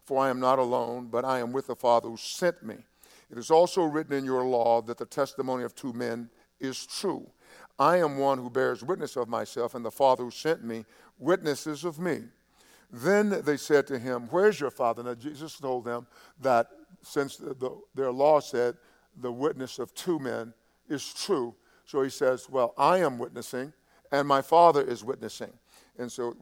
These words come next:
"Where is your Father?" they asked. Jesus answered, "You know neither me nor my Father. If you had known me, you would have known my Father." And I would like to say to all of us,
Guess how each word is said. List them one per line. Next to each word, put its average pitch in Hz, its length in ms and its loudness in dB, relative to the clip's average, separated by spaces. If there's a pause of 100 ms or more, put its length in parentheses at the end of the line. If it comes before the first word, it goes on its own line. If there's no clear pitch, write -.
"Where 165 120 0
is 160 240 0
your 131 140 -2
Father?" 131 320 4
they 113 140 -4
asked. - 440 -4 (320)
Jesus 139 420 -6
answered, 135 400 -2
"You 147 100 -4
know 139 180 -2
neither 135 320 2
me 135 280 -6
nor 123 280 -6
my 123 160 -4
Father. 135 500 4 (300)
If - 120 -20
you 139 60 -4
had 123 100 0
known 135 360 0
me, 131 100 -4
you 123 160 -8
would 127 100 -2
have 113 100 -8
known 123 220 -6
my 113 160 -6
Father." 131 380 0
And 120 80 -8
I 151 60 -2
would 165 180 -2
like 135 300 2
to 123 120 -14
say 127 220 -2
to 127 80 -2
all 139 220 4
of 120 100 -2
us, - 220 -4